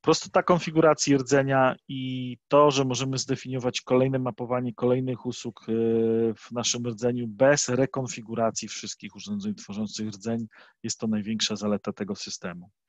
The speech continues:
Na razie jednak mamy jeszcze ciągle krok manualny,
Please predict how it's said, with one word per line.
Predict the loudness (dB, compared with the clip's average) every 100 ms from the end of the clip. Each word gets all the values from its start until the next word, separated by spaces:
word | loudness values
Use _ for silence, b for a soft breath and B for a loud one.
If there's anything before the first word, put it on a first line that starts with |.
| B B _
Na | 2
razie | 4
jednak | 4 4 4
mamy | 2 2
jeszcze | -2 -2
ciągle | -2 0 0
krok | 0 -2 0
manualny, | -2 0 0 2 0 -2